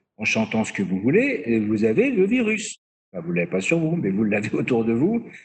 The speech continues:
Et, et, et tout notre génie, ça va être d'éviter qu'il nous pénètre, ce virus. Bien. Et, euh, pour ça, on va tout faire pour que la,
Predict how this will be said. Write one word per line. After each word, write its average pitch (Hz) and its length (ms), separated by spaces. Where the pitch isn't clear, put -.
Et, 104 100
et, 110 400
et 113 60
tout 147 120
notre 117 200
génie, 139 360
ça 117 140
va 127 80
être 139 100
d'éviter 123 680
qu'il 120 160
nous 170 120
pénètre, 170 440
ce 202 140
virus. - 480
Bien. 98 160
Et, 135 280
euh, 110 120
pour 110 140
ça, - 600
on - 100
va - 220
tout 294 100
faire 294 400
pour 131 240
que 147 340
la, 107 180